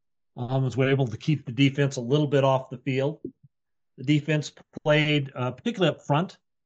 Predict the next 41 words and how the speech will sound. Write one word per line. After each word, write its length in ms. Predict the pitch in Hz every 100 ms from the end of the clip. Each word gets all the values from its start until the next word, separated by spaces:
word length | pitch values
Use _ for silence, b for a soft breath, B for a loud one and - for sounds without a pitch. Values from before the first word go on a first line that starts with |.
| _ _ _ _ _ -
with 180 | 131 131
a 60 |
great 300 | 127 143 147
deal 220 | 123 139 135
of 100 | 127
energy 460 | 139 139 156 175 _ _ -
and 120 | 131
enthusiasm, 840 | 127 120 143 139 143 139 135 170 165
and 260 | 131 127
were 160 | 131 131
able 180 | 135 131
to 60 |
make 220 | 131 135
some 160 | 135 120
plays 320 | 143 143 135
on 80 | 135
the 60 | 131
line 240 | 131 127
of 80 | 117
scrimmage, 440 | - 139 156 - b b b 180
w-, 200 | 185 - _
which 320 | 226 220 -
they've 320 | 233 220 185 180
been 260 | 208 202
doing 340 | 202 202 202 185
better 240 | 220 170
the 120 | 127
last 320 | 120 117 -
couple 260 | - 104 107
of 80 | 92
weeks. 400 | 80 - - - _ _ _ _ _ _ _ _ 160
And 140 | 165
so 180 | 175 170
the, 340 | 143 156 143 -
the 100 | 147
small 420 | 135 185 202 214
improvements 540 | 190 180 208 180 180 165
that 60 |
we've 200 | 151 151
been 180 | 139 143
seeing 640 | 135 - 247 151 131 143